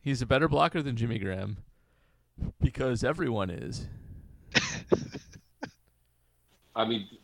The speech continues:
Speaker 2: the Bears gave him a no-trade clause, so, I mean, that's gotta count for something. <laughs> I mean, I still can't stop laughing about that.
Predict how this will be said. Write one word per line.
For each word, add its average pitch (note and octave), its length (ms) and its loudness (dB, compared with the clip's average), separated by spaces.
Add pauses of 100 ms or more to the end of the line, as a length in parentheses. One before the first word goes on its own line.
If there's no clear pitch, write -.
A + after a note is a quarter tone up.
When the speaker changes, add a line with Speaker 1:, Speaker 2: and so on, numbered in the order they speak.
(140)
Speaker 2:
the G#2+ 60 -4
Bears B2 320 4
gave A2+ 240 2
him G#2+ 100 2
a G2 40 0
no-trade G2 520 0
clause, D#2+ 400 -4
so, F2 100 -6
I E2 60 -8
mean, E2+ 140 -10
that's F#2 180 -12
gotta E2+ 180 -6
count F2 240 -8
for - 80 -14
something. E2 360 -10 (240)
<laughs> - 220 -16
I A#2+ 40 -2
mean, G2+ 100 -4
I F2+ 100 -2
still - 280 -4
can't F2 240 -8
stop E2+ 240 -6
laughing F2+ 320 -2
about D#2+ 240 -10
that. E2 220 -8